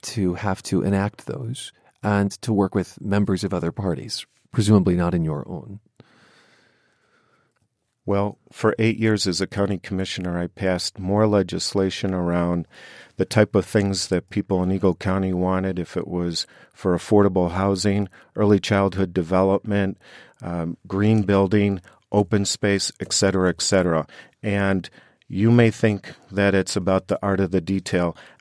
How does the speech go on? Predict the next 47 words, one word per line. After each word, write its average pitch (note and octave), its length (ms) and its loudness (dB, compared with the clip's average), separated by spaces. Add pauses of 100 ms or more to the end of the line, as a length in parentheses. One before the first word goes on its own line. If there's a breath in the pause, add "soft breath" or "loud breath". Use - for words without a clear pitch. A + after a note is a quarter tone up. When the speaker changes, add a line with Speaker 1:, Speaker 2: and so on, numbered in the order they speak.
Speaker 2:
I G#2 160 2
think G#2 360 -2 (100)
it's - 140 -2
about F2+ 320 0
fighting F#2 400 2
for F2+ 180 -4
the F2 80 0
voices F2+ 540 -2
that F2+ 180 0
aren't E2+ 260 -2
being F2 280 -2
heard. E2 340 -2 (400 loud breath)
I A2 180 6
think G#2 300 0
it's G2 180 -2
about F2+ 480 2 (160 loud breath)
speaking G2 480 0
truth - 440 -4
to F2+ 120 -2
justice. F2 580 -2 (300 loud breath)
I A2+ 140 4
think G#2+ 280 0
it's - 180 -2
about F#2 340 0
going G#2 320 2
into G#2 200 2
Washington, F#2 640 0
D F#2+ 180 -2
C, F2 360 -2 (280 loud breath)
and F#2+ 140 -2
not G2 240 2
trying G#2 320 0
to G2 60 -2
work F#2 300 -2
across G2 460 -2
the - 160 0
aisle F#2+ 320 2
with F2 220 -4
Cory G2 340 2
Gardner, F#2 480 0
like F2 240 -4
Michael F2+ 320 -2
Bennet F2+ 320 0
likes F2+ 280 -4
to F#2 100 -12
talk F#2 280 0
about, E2+ 300 -2